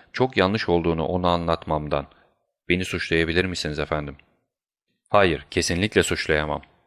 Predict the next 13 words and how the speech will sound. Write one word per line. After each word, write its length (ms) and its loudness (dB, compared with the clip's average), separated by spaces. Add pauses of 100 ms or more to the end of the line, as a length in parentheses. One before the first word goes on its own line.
dedi 160 -2
Holmes 380 -4
neşeyle 380 2
ayağa 300 4
fırlayarak. 680 -4 (460)
"Evet, 460 4
Sams, 540 0
sanırım 420 0
bu 80 0
küçük 260 -2
sorunu 300 0
çözmüş 440 -2
bulunuyoruz. 600 -4